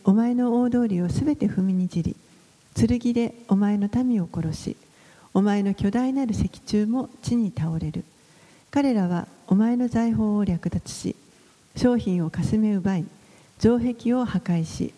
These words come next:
住み心地の良い家を打ち壊し、石や木や土までも水の中に投げ込む。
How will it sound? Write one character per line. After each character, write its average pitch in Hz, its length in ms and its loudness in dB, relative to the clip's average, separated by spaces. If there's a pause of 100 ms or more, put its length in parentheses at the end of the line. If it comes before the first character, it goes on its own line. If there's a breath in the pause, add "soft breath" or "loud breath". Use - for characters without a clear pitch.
(520 soft breath)
住 - 160 4
み 226 140 2
心 226 260 0
地 226 140 0
の 220 120 2
良 254 200 2
い 214 200 -2
家 196 220 4
を 175 260 0
打 175 80 2
ち - 140 -8
壊 180 260 0
し、 - 240 -6 (520 loud breath)
石 208 260 0
や 190 200 0 (140)
木 226 160 2
や 180 180 0 (220)
土 - 280 -2
ま 247 140 4
で 180 120 2
も 156 180 -2 (400 loud breath)
水 196 200 4
の 220 120 2
中 202 240 -2
に 226 160 2
投 185 100 0
げ 170 100 -2
込 156 160 -2
む。 - 160 -4